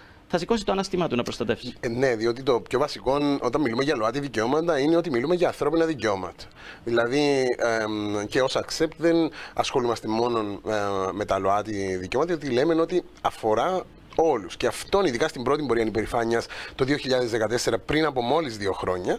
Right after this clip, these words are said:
Speaker 2: α, εφάνηκε από τον κόσμο ο οποίος είχε έρθει, ο οποίος, λέμε, ενενήντα τοις εκατό των ατόμων, το οποίος ήταν εκεί, ήταν ετεροφιλόφιλοι, δεν ήταν, ε, ομο-, ομοφιλόφιλοι.
Speaker 1: Για να μην πει κανείς ότι είχαμε μονόλογο, εννοείται ότι είναι ανοιχτές οι γραμμές. Έχω επικοινωνήσει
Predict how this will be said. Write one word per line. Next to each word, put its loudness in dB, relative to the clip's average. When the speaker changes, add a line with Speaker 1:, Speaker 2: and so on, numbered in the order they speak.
Speaker 2:
α, 2
εφάνηκε 0
από 0
τον 2
κόσμο 2
ο 2
οποίος 0
είχε 0
έρθει, 0
ο 0
οποίος, -2
λέμε, 4
ενενήντα 2
τοις -4
εκατό 0
των 2
ατόμων, 2
το 0
οποίος -2
ήταν 2
εκεί, -2
ήταν 0
ετεροφιλόφιλοι, 0
δεν 4
ήταν, 2
ε, 2
ομο-, 0
ομοφιλόφιλοι. -2
Speaker 1:
Για 2
να 2
μην 2
πει -4
κανείς -2
ότι -2
είχαμε 0
μονόλογο, 2
εννοείται 2
ότι 0
είναι 2
ανοιχτές 0
οι -4
γραμμές. 0
Έχω -2
επικοινωνήσει 0